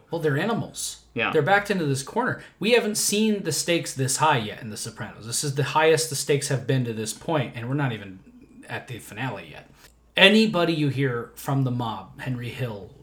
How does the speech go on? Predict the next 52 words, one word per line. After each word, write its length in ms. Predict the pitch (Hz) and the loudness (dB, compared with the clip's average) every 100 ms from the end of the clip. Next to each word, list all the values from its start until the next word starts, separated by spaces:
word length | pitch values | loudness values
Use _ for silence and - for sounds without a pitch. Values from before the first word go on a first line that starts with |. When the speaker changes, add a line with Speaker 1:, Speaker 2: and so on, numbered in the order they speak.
| - - | -20 -10
Speaker 1:
you 140 | 143 | -6
know, 140 | 127 117 | -6 -4
any 180 | 165 | -2
of 80 | 170 | -2
these 200 | 156 139 | -2 -4
guys 340 | - 135 135 - | 0 0 0 -2
who 140 | 117 | -6
have 280 | 117 107 - - | -8 -12 -16 -2
broken 340 | 135 131 127 | -2 0 -4
free 220 | - 131 | -4 -4
of 140 | 120 113 | -4 -6
the 60 | |
mob 280 | 110 113 113 | -6 -4 -6
and 140 | 110 107 | -6 -8
talk 240 | 120 113 | -8 -8
about 280 | 110 107 - | -8 -8 -8
that 200 | 107 110 | -12 -10
life, 240 | 110 110 - - - - | -10 -10 -14 -20 -20 -2
there's 180 | 160 143 | 0 2
never, 600 | 165 170 170 156 - - - | 2 2 2 0 -2 -16 -8
there's 220 | 147 143 | -2 0
so 280 | - - 180 | 0 2 4
much 280 | 170 147 - | 4 0 -4
paranoia, 640 | - 139 123 113 110 - - _ _ | -4 -2 -2 -4 -8 -12 -18 _ _
and 120 | 135 131 | -2 0
we 100 | 123 | 0
really 420 | 107 147 165 131 | -2 2 4 4
see 240 | - 131 | -2 -4
it 80 | 113 | -6
on 160 | 107 104 | -8 -8
display 440 | 101 - 117 113 | -10 -10 -10 -10
here 180 | 101 98 | -10 -14
in 80 | 95 | -14
this 160 | 92 123 | -12 -10
episode. 460 | 123 127 - 73 - - - _ - | -8 -10 -10 -16 -20 -20 -20 _ -8
These 180 | 127 - | -6 -2
guys 260 | 135 131 | 0 0
can't 300 | - 131 123 | -2 -6 -6
relax. 580 | 113 110 - - - - | -10 -10 -12 -12 -10 -8
They 120 | 113 | -8
can't 220 | - 131 - | -6 -8 -6
trust 280 | - - | -8 -8
their 80 | 117 | -10
best 300 | 95 101 - | -10 -8 -8
friends. 380 | - 110 110 - | -8 -12 -10 -12
Who 120 | 123 | -12
can 160 | - 127 | -6 -6
you 60 | |
trust? 320 | 110 - - - | -6 -10 -12 -10
Who's 180 | 127 | -10
the 100 | 123 | -8
rat? 380 | 117 127 98 - | -6 -6 -6 -10